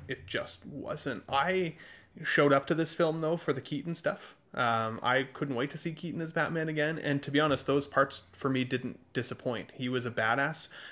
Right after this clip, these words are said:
Uh, his range of movement in the suit was unlike anything we've ever seen before. He kicked some ass.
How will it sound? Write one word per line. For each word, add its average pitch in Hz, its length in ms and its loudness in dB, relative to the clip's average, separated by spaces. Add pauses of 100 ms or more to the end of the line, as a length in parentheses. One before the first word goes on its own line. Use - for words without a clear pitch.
(140)
Uh, 117 220 6
his 120 120 2
range 120 200 4
of 110 80 0
movement 131 260 2
in 110 60 -4
the 117 80 -4
suit 127 240 0
was 110 340 -2
unlike 123 400 0
anything 131 380 0
we've 123 120 0
ever 120 200 0
seen 120 260 -4
before. 113 520 0
He 123 180 -6
kicked - 240 -4
some 117 100 -8
ass. 110 560 -6